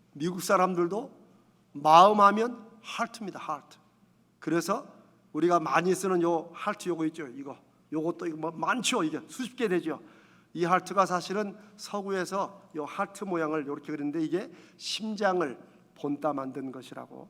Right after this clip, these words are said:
합니다. 그들도 여기 마음, 요 하트를 표현해요. 생각은 "야, 좀 think" 할 때 여기를 만져요. 마찬가지입니다. 배도,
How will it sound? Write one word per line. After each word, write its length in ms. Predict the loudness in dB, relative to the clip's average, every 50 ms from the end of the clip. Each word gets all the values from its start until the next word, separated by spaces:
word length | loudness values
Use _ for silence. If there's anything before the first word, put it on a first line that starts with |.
| _
합니다. 480 | _ -20 -20 -20 -20 -20 -20 -20 -20 -20 _ _ _ _ _ _ _ _ _ _ _ _ _ _ _ _
그들도 500 | -8 -4 -4 -2 -2 -2 -2 -4 -4 -10 -20 -20 -20 -20 _ _ _ _ _ _ _ _ _ _ _ _ _ -2
여기 380 | 0 0 0 0 -4 -6 -6 -12 -20 -20 _ _ -20 -20 -20 _ _ _
마음, 460 | -12 -8 -2 0 2 2 0 0 -4 -8 -14 -20 -20 -20 -20 _ -12
요 40 | -12
하트를 520 | -10 -8 -8 -8 -8 -8 -8 -8 -8 -8
표현해요. 480 | -8 -10 -12 -12 -12 -14 -18 -20 -20 -20 _ _ _ _ _ _ _ _ _ _ _ _
생각은 540 | _ -12 -8 -8 -6 -4 -4 -4 -4 -6 -8 -10 -16 -20 -20 -20 _ _ _ _ _ _ -6 -4
"야, 280 | -2 -2 -4 -6 -8 -12 -18 -20 _
좀 260 | -16 -12 -10 -10 -10 -12 -14 -16 -14
think" 380 | -8 -4 -2 -2 -2 -4 -6 -12 -18 -20 -12
할 140 | -8 -8 -6
때 100 | -4 -2
여기를 380 | -2 -2 -2 -2 -4 -6 -6 -8
만져요. 400 | -8 -8 -10 -10 -12 -14 -18 -20 -20 _ _ _ _ _ _
마찬가지입니다. 760 | -10 -10 -8 -10 -10 -12 -12 -14 -18 -20 -20 -20 -20 -20 -20 _ -20 _ _ _ _ _ _ _ _ _ _ _ _ _ _ _ _ _ _
배도, 340 | _ -20 -18 -18 -18 -20 -20